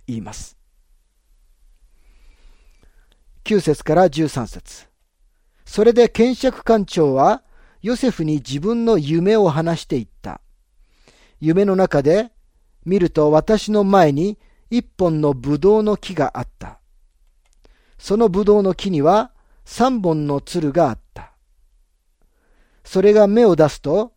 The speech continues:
すぐ花が咲き、ブドウの房が熟して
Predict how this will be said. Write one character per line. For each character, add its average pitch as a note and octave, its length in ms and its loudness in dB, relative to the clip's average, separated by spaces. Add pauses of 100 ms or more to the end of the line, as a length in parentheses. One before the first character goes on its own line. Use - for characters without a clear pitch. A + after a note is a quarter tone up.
(140)
す - 200 -10
ぐ G#3 320 -2
花 G3+ 440 -2
が E3+ 120 4
咲 F3+ 440 -8
き、 - 20 -20 (380)
ブ D3+ 200 0
ド A#3 200 2
ウ A#3 40 -4
の A3+ 120 0
房 G#3+ 260 -2
が E3+ 160 2
熟 C#3 300 -8
し - 120 -10
て D#3 320 -4